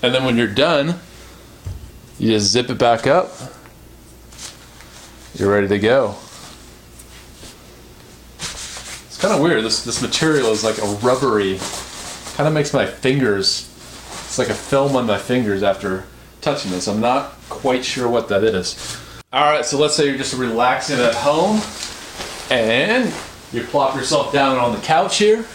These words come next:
like so. You want a little blanket, and there you go. You have your blanket to go.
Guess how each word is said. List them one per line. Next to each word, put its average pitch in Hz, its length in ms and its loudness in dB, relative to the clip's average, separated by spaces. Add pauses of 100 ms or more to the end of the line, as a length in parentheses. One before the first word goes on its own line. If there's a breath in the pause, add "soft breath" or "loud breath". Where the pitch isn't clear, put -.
(100)
like - 160 -2
so. 151 420 -2 (600)
You 117 100 2
want 127 160 2
a - 20 0
little 123 240 0
blanket, 156 540 2 (880)
and 110 100 -2
there 120 180 2
you 123 160 0
go. 160 360 0 (640)
You 131 100 2
have 127 140 2
your 127 100 0
blanket 143 380 2
to 131 80 -4
go. 185 400 2